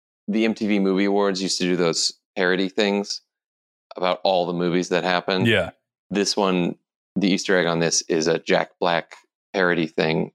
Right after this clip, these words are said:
Speaker 1: with Sarah Michelle Gellar of The Two Towers, um, in Return of the King. So there's a cool
Speaker 2: <laughs>
Speaker 1: comedic thing in that one. And
Speaker 2: Hmm.
Speaker 1: the last one, oh, the last one's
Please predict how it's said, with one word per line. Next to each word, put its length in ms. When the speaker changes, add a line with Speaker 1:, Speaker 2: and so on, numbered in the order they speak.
Speaker 1:
with 220
Sarah 160
Michelle 380
Gellar 360
of 200
The 80
Two 180
Towers, 540
um, 400
in 140
Return 300
of 60
the 60
King. 240
So 200
there's 180
a 60
cool 540
Speaker 2:
<laughs> 720
Speaker 1:
comedic 380
thing 200
in 180
that 200
one. 260
And 420
Speaker 2:
Hmm. 180
Speaker 1:
the 120
last 440
one, 180
oh, 320
the 80
last 260
one's 180